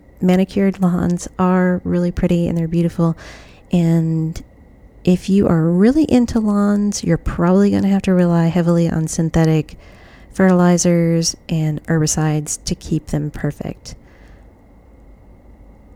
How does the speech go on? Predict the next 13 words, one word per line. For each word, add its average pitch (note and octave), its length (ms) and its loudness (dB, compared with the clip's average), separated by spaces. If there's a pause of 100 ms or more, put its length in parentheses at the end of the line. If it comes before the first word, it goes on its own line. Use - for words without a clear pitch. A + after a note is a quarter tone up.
(600)
It's F3+ 200 -4
too - 160 -2
much D3+ 180 -4
work - 140 -6
for - 140 -10
me. D3+ 280 -2 (260)
It's - 260 -6
too - 160 -4
expensive. E3+ 760 -2
It's - 180 -4
not D#3 280 -4
good D#3+ 160 0
for E3+ 420 -2